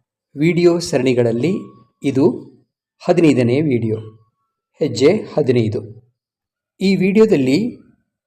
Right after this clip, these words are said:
ಶಬ್ದಗಳ ಕೊನೆಯಲ್ಲಿ ಕೆಲವು ಅಕ್ಷರಗಳು ಪದೇ ಪದೇ ಬರ್ತಾ ಇರ್ತವೆ. ಅವುಗಳನ್ನ ಯಾವ ರೀತಿ ಪ್ರೊನೌನ್ಸ್ ಮಾಡಬೇಕು, ಹೇಗೆ ಉಚ್ಚಾರಣೆ ಮಾಡಬೇಕು ಅನ್ನೋದನ್ನ ಕಲಿತೀರಾ. ಈ ವಿಡಿಯೋವನ್ನ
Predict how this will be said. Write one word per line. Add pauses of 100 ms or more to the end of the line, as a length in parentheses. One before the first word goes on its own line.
(200)
ಶಬ್ದಗಳ
ಕೊನೆಯಲ್ಲಿ
ಕೆಲವು
ಅಕ್ಷರಗಳು (400)
ಪದೇ
ಪದೇ
ಬರ್ತಾ
ಇರ್ತವೆ. (960)
ಅವುಗಳನ್ನ
ಯಾವ
ರೀತಿ
ಪ್ರೊನೌನ್ಸ್
ಮಾಡಬೇಕು,
ಹೇಗೆ
ಉಚ್ಚಾರಣೆ
ಮಾಡಬೇಕು
ಅನ್ನೋದನ್ನ
ಕಲಿತೀರಾ. (440)
ಈ
ವಿಡಿಯೋವನ್ನ